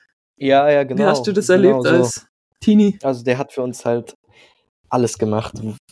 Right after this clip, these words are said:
Speaker 1: wo wir halt, äh, die Rookie-Serie gefahren sind oder,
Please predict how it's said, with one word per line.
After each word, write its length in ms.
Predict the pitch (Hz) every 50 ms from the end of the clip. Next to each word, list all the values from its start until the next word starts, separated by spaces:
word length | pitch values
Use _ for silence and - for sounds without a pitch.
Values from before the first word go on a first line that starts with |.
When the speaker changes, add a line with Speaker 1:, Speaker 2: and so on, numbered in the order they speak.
| - -
Speaker 1:
wo 200 | 117 120 113 113
wir 200 | 117 110 110 110
halt, 240 | 117 104 104 - -
äh, 280 | 107 104 104 104 104 101
die 120 | 110 110
Rookie-Serie 720 | 110 107 117 113 - - 113 - - - 113 113 113 110
gefahren 460 | 107 113 - - - 110 110 113 113 110
sind 220 | 113 113 110 110
oder, 580 | 110 110 110 107 107 107 107 107 107 107 107